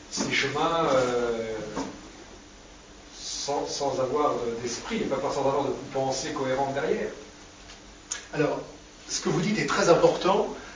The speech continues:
Speaker 2: parce que, euh, le capitalisme est la dynamique historique des relations marchandes de l'aliénation en mouvement. Euh,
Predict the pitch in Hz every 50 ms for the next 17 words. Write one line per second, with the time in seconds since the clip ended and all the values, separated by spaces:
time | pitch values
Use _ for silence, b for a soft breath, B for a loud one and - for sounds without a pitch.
0 | B B B B 247 - - - 175 160 147 - 104 - - - - - - -
1 | - - - - - - - 156 135 135 - - - - - - 160 160 240 233
2 | - 214 - 190 185 165 180 156 156 175 214 208 - - - 196 - - - -
3 | 175 170 160 160 156 - 208 220 202 190 185 185 175 156 - - - - 202 -
4 | - - - 175 165 170 - - - - - - - - - - - - - -
5 | - 156 151 156 175 - 254 247 - - - - 226 190 180 170 165 - - -
6 | 190 214 208 - 170 156 151 151 156 160 156 156 156 - - 196 190 175 156 147
7 | 147 151 147 - - - 135 131 - - - - - - - - - B B B
8 | B B B B B B B B B - - 277 523 508 508 -